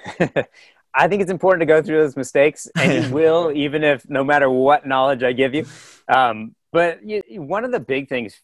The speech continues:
Speaker 1: for me, at least in my career, was that nutrition piece.
Speaker 2: Mm-hmm.
Speaker 1: It's like, um, once you figure out that nutrition piece, your legs,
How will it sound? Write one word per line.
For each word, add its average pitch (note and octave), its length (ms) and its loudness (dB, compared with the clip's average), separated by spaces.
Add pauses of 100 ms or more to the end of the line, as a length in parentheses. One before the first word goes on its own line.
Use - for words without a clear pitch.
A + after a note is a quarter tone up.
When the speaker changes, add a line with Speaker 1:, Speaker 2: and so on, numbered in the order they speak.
(280)
Speaker 1:
for D3+ 180 -2
me, E3+ 240 0
at C3+ 80 0
least B2+ 260 -4
in A2+ 140 -6
my G#2+ 220 -2
career, G#2+ 460 -4
was F#2+ 580 -4
that F#2+ 140 0
nutrition D#3+ 440 -4
piece. - 380 -14
Speaker 2:
Mm-hmm. - 100 -12
Speaker 1:
It's A2 220 -2
like, G2 200 -2 (460)
um, G#2 300 0
once C#3 400 -4
you F#3+ 100 -6
figure D3 340 -4
out B2+ 200 0
that A#2+ 160 -6
nutrition A#2+ 440 -6
piece, - 380 -4
your C3+ 320 2
legs, A#2 580 0